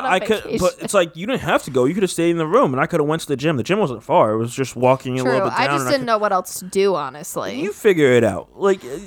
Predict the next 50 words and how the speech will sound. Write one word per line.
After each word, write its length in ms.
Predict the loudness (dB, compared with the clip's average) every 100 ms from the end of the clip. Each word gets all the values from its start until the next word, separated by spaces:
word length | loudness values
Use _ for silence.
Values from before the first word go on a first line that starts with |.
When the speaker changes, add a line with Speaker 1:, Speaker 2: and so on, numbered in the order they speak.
| -2
Speaker 2:
like, 180 | 0 0
something 240 | -2 0
like 160 | 2 2
that, 180 | 2 2
that 80 | 0
would 80 |
be 80 | -2
my 140 | 0 2
own 180 | 2
time 240 | 0 -2 -2
to 100 | -2
recharge 400 | -2 0 0 0
and 80 | -4
just 100 | -4
do 120 | -4
something 260 | -4 -6
separate. 580 | -6 -2 -2 -2 -8 -8 _ -6
Speaker 1:
Right. 260 | -4 -2 0
Speaker 2:
Or, 120 | 2
like, 320 | 4 2 -2 _ -4
at 120 | -2
times 300 | 0 -2 -2
where 60 | -2
it's 100 | 2
like, 320 | 2 2 -4 _ _
I 80 | -4
didn't 120 | -2
wanna 140 | 0 -2
lay 320 | 0 2 2
on 120 | 2 0
the 60 | -2
same 220 | -2 0
bed 160 | 2 2
with 160 | 0
you. 100 | -2
I 40 | -2
wanna 180 | -2 -2
have 120 | 0
my 120 | -2
own 240 | -2 -4
space 400 | -4 -2 0 0
because, 280 | -2 -6 -4
yo, 280 | -2 0 0
we're, 340 | 2 0 0
Speaker 1:
There 140 | 2 2
Speaker 2:
we're 60 |
Speaker 1:
were 60 | 2
two 220 | 2 0
double 140 | 2 2
Speaker 2:
together. 360 | 2 2 0